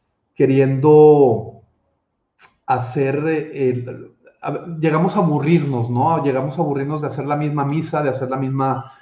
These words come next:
voy al mismo lugar, este, pero sabemos, o siempre yo digo, "¿Sabes qué? Es que es una pareja completamente diferente,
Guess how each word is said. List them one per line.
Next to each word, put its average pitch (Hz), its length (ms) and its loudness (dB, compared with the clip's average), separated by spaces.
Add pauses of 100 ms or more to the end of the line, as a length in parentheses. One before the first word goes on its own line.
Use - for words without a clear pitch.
(180)
voy 131 180 2
al 135 80 2
mismo 139 240 0
lugar, 135 520 4 (460)
este, 110 640 -8
pero 131 440 0
sabemos, 135 580 -2
o 123 160 -2
siempre 127 280 -2
yo 139 100 6
digo, 131 200 2
"¿Sabes 131 340 -2
qué? 143 220 -2
Es 127 120 -12
que - 100 -14
es 120 100 -10
una 143 220 -4
pareja 127 280 -2
completamente 131 680 -4
diferente, 143 800 -2